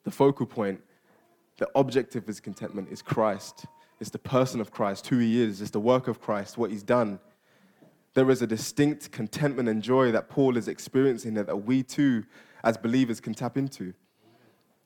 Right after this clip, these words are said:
And that's because this comes from the fact that Jesus is the glorious, all-sufficient Savior of those who believe in him. In the gospel, God shows us the riches of his gracious mercy to ruin sinners,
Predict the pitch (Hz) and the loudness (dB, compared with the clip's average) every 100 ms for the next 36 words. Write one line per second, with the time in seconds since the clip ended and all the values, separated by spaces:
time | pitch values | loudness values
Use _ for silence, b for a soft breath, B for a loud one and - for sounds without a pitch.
0 | _ - 131 - 131 143 117 - b - | _ -2 -2 -2 -2 0 0 -2 b -2
1 | 120 - 143 143 139 117 104 127 - 113 | -2 2 2 2 0 -4 -2 -2 0 -2
2 | - 120 139 143 120 107 - B B - | -4 -2 0 0 -2 -4 -8 B B -4
3 | 117 95 110 - 135 143 135 131 117 - | -4 -2 -6 0 2 4 4 2 -2 -4
4 | 139 147 139 123 - 131 117 - 135 143 | 0 2 0 -4 -4 -4 -6 -2 2 2
5 | 117 104 95 b b b b - 107 101 | 2 -2 -4 b b b b -4 -4 4
6 | 131 131 - 117 107 113 139 117 104 95 | 4 4 0 -2 0 0 0 0 -6 -10
7 | 90 _ _ _ _ b b b b b | -12 _ _ _ _ b b b b b
8 | _ _ _ _ _ _ _ _ _ - | _ _ _ _ _ _ _ _ _ -2
9 | 139 135 117 143 - - 113 135 127 - | 2 4 4 4 2 -4 0 0 0 2
10 | 143 151 135 120 113 127 135 120 113 104 | 2 4 2 -2 -2 -2 -2 -2 -2 -4
11 | 101 123 127 127 113 117 120 123 113 104 | -4 0 0 0 -6 -2 -2 -2 -4 -8
12 | 107 117 110 107 123 110 92 | -4 -2 -2 -4 -4 -4 -6